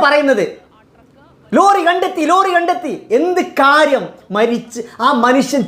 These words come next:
ചേതനയറ്റ ശരീരം കിട്ടിയിട്ട് എന്ത് കാര്യം? ഈ ഒരു ആവേശം, ആ മര-, ആ ഒ-, ഒ-, ഒന്ന് രണ്ട് ദിവസങ്ങൾക്ക് ശേഷം, അല്ലെങ്കിൽ അത് സംഭവിച്ച പി-, തൊ-, ആ ദിവസം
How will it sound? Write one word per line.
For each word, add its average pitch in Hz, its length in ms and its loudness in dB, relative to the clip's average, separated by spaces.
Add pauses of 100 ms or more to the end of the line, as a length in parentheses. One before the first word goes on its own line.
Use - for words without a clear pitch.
ചേതനയറ്റ 277 880 2
ശരീരം 254 460 -2
കിട്ടിയിട്ട് 233 560 -4
എന്ത് 285 260 2
കാര്യം? 285 440 2 (240)
ഈ 311 280 4
ഒരു 302 260 2 (140)
ആവേശം, 294 720 2 (320)
ആ 254 160 4
മര-, 262 580 2
ആ 277 320 2
ഒ-, 262 340 0
ഒ-, 294 200 0
ഒന്ന് 277 300 0
രണ്ട് 294 380 2
ദിവസങ്ങൾക്ക് 254 960 0
ശേഷം, 226 540 0 (240)
അല്ലെങ്കിൽ 214 400 0 (220)
അത് 190 140 2
സംഭവിച്ച 226 640 0 (580)
പി-, 202 280 -4
തൊ-, 214 160 4 (160)
ആ 285 200 4
ദിവസം 311 420 0